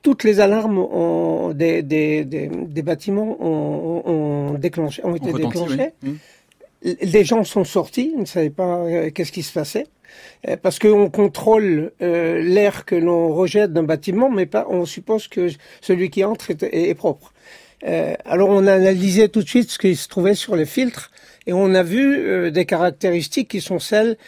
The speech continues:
Speaker 1: d'un combustible irradié et pas d'une explosion. On retrouve pas les mêmes, euh, substances, euh, radioactives dans, dans, dans les deux cas. Et on a trouvé des choses qui étaient un peu bizarres. On trouvait beaucoup d'iodure de césium.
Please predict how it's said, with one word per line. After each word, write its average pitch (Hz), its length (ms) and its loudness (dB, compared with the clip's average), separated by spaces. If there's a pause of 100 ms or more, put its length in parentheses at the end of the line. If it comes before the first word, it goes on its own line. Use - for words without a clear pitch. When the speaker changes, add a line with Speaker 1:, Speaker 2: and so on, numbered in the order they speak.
(140)
Speaker 1:
d'un 175 180 0
combustible 190 600 -2
irradié 185 540 2
et 175 80 2
pas 175 240 0
d'une 170 180 -2
explosion. 156 480 -6 (340)
On 165 100 -2
retrouve 196 460 -2
pas 214 300 0
les 180 120 0
mêmes, 170 320 0
euh, 170 240 -4
substances, 180 680 -6 (360)
euh, 160 680 -4
radioactives 165 760 -4
dans, 170 300 -8
dans, 160 320 -8
dans 160 160 -8
les 156 160 -4
deux 147 140 -6
cas. 147 180 -8 (560)
Et - 80 -2
on 190 180 2
a 185 100 4
trouvé 214 360 0
des 190 80 2
choses 202 300 -2
qui - 100 -8
étaient 185 220 0
un 165 80 -2
peu 180 120 -4
bizarres. 165 360 -2
On 185 160 -2
trouvait 185 320 -2
beaucoup 185 340 -2
d'iodure 175 540 -2
de 175 100 -2
césium. 170 640 -2